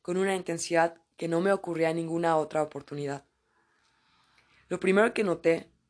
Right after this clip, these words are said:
fue el gran esfuerzo que mi mente hacía para transformarlos en objetos conocidos. La desventaja de mi mente era su incapacidad de llevar totalmente a cabo tal transformación.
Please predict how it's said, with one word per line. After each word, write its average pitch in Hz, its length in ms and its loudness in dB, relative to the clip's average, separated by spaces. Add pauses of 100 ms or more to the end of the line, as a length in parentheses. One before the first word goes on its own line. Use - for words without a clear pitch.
(120)
fue - 240 -2
el 220 100 2
gran 190 220 2
esfuerzo 170 500 -6
que 160 100 -6
mi 160 140 -6
mente 170 300 -2
hacía 156 320 -2
para 156 200 0
transformarlos 156 760 -2
en 160 120 -8
objetos 156 440 -8
conocidos. 147 640 -10 (800)
La 180 180 2
desventaja 170 580 0
de 196 80 0
mi 175 120 -6
mente 156 500 -4 (960)
era 220 220 6
su 226 120 -2
incapacidad 165 680 0
de 175 120 0
llevar 160 300 2
totalmente 160 520 -2
a 156 80 -2
cabo 160 300 2
tal 165 240 0
transformación. 147 800 -8